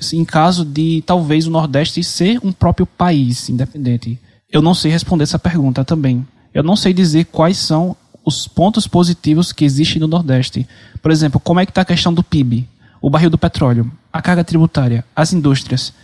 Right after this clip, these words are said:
a produção de comida. O Nordeste tem condição de se sustentar. Então, assim, pra eu ser, ter meu orgulho de que sou nordestino, eu, na minha concepção, eu gostaria de entender todas essas coisas. Então, em,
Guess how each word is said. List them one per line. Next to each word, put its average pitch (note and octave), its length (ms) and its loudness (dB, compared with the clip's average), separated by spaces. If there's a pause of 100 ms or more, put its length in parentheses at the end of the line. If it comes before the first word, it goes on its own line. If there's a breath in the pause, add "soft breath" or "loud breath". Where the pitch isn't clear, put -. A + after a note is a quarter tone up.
(100)
a - 100 -2
produção G3 400 2
de F3 80 2
comida. C3 420 0 (340)
O E3+ 80 0
Nordeste E3 360 2
tem F3+ 120 -4
condição D#3 360 0
de C3 100 0
se - 120 -6
sustentar. C#3 540 -2 (380 soft breath)
Então, A#3 200 0
assim, B3 180 0
pra G3+ 160 2
eu A#3 80 4
ser, E3+ 420 2 (260)
ter F#3 120 2
meu F#3 140 4
orgulho D#3 380 6
de C#3+ 100 2
que D3+ 100 -2
sou D#3 200 0
nordestino, D3 760 0 (140)
eu, D#3 120 0 (340)
na D3+ 320 4
minha F#3 280 4
concepção, - 800 0 (400 soft breath)
eu C#3 120 2
gostaria D#3+ 540 2
de D#3+ 100 0
entender F#3 420 2
todas F#3+ 380 0
essas G#3+ 240 -4
coisas. B2 600 -2 (320)
Então, F3 480 2
em, E3+ 280 0